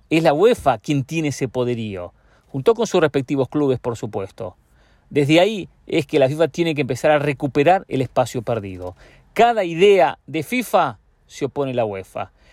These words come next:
La fifa quiere mundial cada dos años, la uefa dice que no,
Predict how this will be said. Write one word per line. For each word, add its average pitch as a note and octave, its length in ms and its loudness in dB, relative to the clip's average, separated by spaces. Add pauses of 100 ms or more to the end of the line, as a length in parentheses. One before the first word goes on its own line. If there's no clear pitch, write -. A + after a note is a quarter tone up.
La F#3 160 4
fifa G#3 280 2
quiere F#3 240 2
mundial E3+ 380 0
cada D#3 180 4
dos E3 220 0
años, G#3+ 520 -2 (280)
la B2+ 140 -6
uefa D3+ 160 -4
dice C#3 300 -4
que A#2+ 160 -10
no, G#2 240 -10